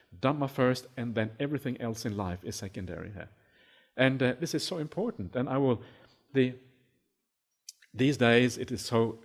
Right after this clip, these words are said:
common to hear about mindfulness practice. They use mindfulness practice around the world, uh,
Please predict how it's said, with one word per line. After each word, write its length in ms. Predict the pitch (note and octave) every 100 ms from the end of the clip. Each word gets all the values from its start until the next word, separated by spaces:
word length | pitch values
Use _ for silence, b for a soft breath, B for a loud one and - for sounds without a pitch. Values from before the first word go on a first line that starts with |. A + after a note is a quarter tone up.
| -
common 420 | A#2+ A#2 A#2 A2+
to 80 | G#2+
hear 220 | G#2+ A2+
about 280 | A2 G2 F#2+
mindfulness 640 | F#2+ G#2+ A2+ - G#2+ G2
practice. 520 | - G2+ G2 A2 G2+
They 100 | -
use 260 | F#2+ G#2 G2+
mindfulness 480 | G#2 G#2 A2+ G#2+ G2
practice 460 | A2 A2+ A2+ -
around 260 | G#2+ G2+ G2+
the 100 | G2
world, 380 | F#2 G2 G#2
uh, 40 | F#2+